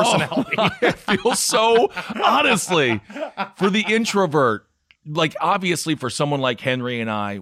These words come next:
Speaker 2: we can lean in. We'll be able to live with it. For
Speaker 1: Oh,
Speaker 2: an
Speaker 1: I'm like a
Speaker 2: introvert
Speaker 1: hog.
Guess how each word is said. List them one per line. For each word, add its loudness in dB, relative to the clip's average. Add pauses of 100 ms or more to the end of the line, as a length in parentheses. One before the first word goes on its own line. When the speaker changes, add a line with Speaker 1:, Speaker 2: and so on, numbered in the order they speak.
Speaker 2:
we 0
can 0
lean 0
in. -2
We'll 2
be 2
able 0
to -4
live -2
with -6
it. -6 (380)
For -2
Speaker 1:
Oh, 8
Speaker 2:
an 6
Speaker 1:
I'm 2
like 4
a 4
Speaker 2:
introvert 4
Speaker 1:
hog. 4